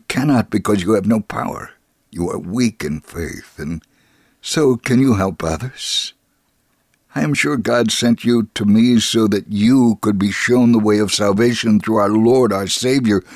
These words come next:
who died on the cross and now lives." "We are not here to listen to your missionary propaganda," they said. "You are also missionaries," I told them, "because you have come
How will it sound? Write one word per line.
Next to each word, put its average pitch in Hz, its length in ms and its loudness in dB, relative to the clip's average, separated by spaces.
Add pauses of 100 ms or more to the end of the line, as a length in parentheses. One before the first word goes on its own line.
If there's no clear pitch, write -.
(140)
who 107 140 2
died 120 340 2
on 139 100 4
the 110 100 2
cross - 920 -8 (100)
and 95 140 -4
now 87 100 -8
lives." 117 1040 -6 (1400)
"We 85 220 -2
are 73 100 -4
not 67 400 -8
here 82 340 0
to - 180 -6
listen 90 420 0
to 92 60 0
your - 160 -8
missionary - 800 -2
propaganda," - 720 -6
they - 160 -8
said. - 420 -12 (1160)
"You 190 220 0
are 165 120 -4
also 180 580 -2
missionaries," 65 720 -4
I - 100 -10
told - 260 -16
them, - 200 -20 (680)
"because 131 340 -2
you 180 140 2
have - 180 -2
come 110 440 2